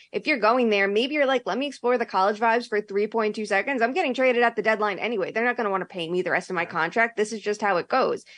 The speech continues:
Speaker 1: You know, they're short-term deals. So, you know, maybe a lot of team players are thinking, "Let me maximize myself now, put myself in a big role where I'm the star of the team," which you're not gonna have in, you know, someone like Jason Zucker, you're not gonna go anywhere and be the star unless you go to Arizona, right? Because there's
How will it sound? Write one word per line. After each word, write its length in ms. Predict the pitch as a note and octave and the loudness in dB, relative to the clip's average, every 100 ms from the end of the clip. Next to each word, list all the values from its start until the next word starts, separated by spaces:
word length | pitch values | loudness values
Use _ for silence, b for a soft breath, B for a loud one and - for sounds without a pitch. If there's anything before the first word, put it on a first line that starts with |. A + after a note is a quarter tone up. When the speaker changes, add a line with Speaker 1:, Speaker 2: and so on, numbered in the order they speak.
| B - | B -2
Speaker 1:
You 80 | A#3+ | 0
know, 80 | |
they're 120 | G#3+ G#3+ | 2 0
short-term 600 | - A#3+ A#3+ A3+ G#3 F#3+ | 2 0 0 -2 -2 -2
deals. 360 | B3+ F3+ F3 | 0 0 0
So, 320 | G#3+ F#3+ F#3+ b b b _ B3 | 2 2 2 b b b _ 0
you 60 | |
know, 140 | A#3 G3+ | 2 2
maybe 460 | A3 G#3+ B3 A#3+ - | 0 -2 -4 -2 -2
a 80 | |
lot 180 | A3 G#3+ | 0 0
of 60 | A3 | 0
team 260 | A#3 A3 G#3+ - | -6 -6 -8 -4
players 300 | A3+ A3 G#3 | 0 2 0
are 60 | G#3 | -2
thinking, 480 | C4+ A3+ F#3 D#3+ D#3+ | -2 -2 -4 -6 -6
"Let 200 | E3+ A3+ | 0 0
me 200 | B3 A#3 | 2 0
maximize 560 | F#3+ F#3+ A#3+ A#3+ A3+ A3+ | 2 0 0 -2 -4 -2
myself 340 | A3+ A3 G#3+ | -2 0 -2
now, 380 | A3 A3 F#3+ F3 | 0 2 4 2
put 240 | F3 A#3 | -2 -4
myself 280 | A#3+ A#3 A#3+ | -2 0 -2
in 60 | A3 | -2
a 60 | |
big 240 | F#3 G#3+ G3 | 0 0 2
role 280 | A3+ G#3 F3+ | 2 2 2
where 220 | G3+ G3 | 0 2
I'm 380 | G3+ A3+ A#3 G#3+ | 2 2 2 -2
the 200 | A3 A3 | -4 -4
star 280 | - G3 G3 | 0 2 0
of 100 | F3 | -2
the 80 | F3+ | -10
team," 260 | A#3 A3 | -4 -2
which 160 | F#3+ A#3+ | -2 -2
you're 80 | A#3 | -2
not 140 | A3+ | -2
gonna 120 | G#3+ | -2
have 200 | G#3 G3+ | -2 -2
in, 160 | G3 F#3+ b b | -2 -6 b b
you 120 | B3+ | 0
know, 80 | A3 | 0
someone 260 | A3 D4+ C#4+ | 0 -2 0
like 160 | G#3+ | 0
Jason 260 | A3 A3 G#3 | 0 0 0
Zucker, 200 | G3+ G3+ | -2 -2
you're 160 | F3+ | -4
not 180 | F#3+ G#3+ | 0 0
gonna 160 | G#3+ G#3 | 0 0
go 200 | G3+ F#3+ | 2 2
anywhere 340 | F#3+ F#3+ F#3 | 2 0 0
and 100 | F3 | -4
be 140 | G3 E3+ | -6 -2
the 160 | F#3 | 0
star 440 | G3+ - F#3 F3 E3 | 0 2 4 4 2
unless 300 | - F#3+ F#3+ | 0 -4 -4
you 60 | |
go 100 | F#3 | -2
to 80 | F#3+ | 0
Arizona, 540 | F#3 F3+ F3 G#3+ D#3+ D3 | 2 0 2 0 0 -4
right? 180 | F3 | -4
Because 260 | F#3+ G3 F#3+ | -2 -2 0
there's 280 | G3 G3 | 0 0